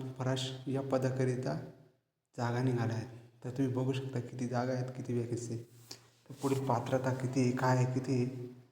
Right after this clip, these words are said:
सर्व तुम्हाला माहिती मिळून जाईल या व्हिडिओमध्ये. तर मित्रांनो, ज-, मुंबई, मुंबई उच्च न्यायालय तसेच नागपूर, औरंगाबाद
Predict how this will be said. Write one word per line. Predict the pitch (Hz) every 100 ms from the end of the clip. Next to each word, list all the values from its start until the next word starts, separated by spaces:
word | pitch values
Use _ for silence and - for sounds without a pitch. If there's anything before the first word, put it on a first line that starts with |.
| _ -
सर्व | - 131 139 135 131
तुम्हाला | 131 127
माहिती | 120 123 127
मिळून | 120 120 117
जाईल | 117 - - - - - - 127
या |
व्हिडिओमध्ये. | 117 113 113 113 113 - - - _ _ _ _ _ _ _ _ _ _ _ _ _ _ _ _ _ _ _ _ 143
तर | 147
मित्रांनो, | 143 143 151 160 170 - - - - - _ _ _ - - 60 82 123
ज-, | 139
मुंबई, | 139 135 139 143 147 135 - - - - - _ _ _ _ -
मुंबई | - - 139 139
उच्च | 139 139 139
न्यायालय | 139 135 135 156 - - - _ _ -
तसेच | 127 143 143 - - -
नागपूर, | 135 127 131 147 147
औरंगाबाद | 123 131 135 131 131 123 135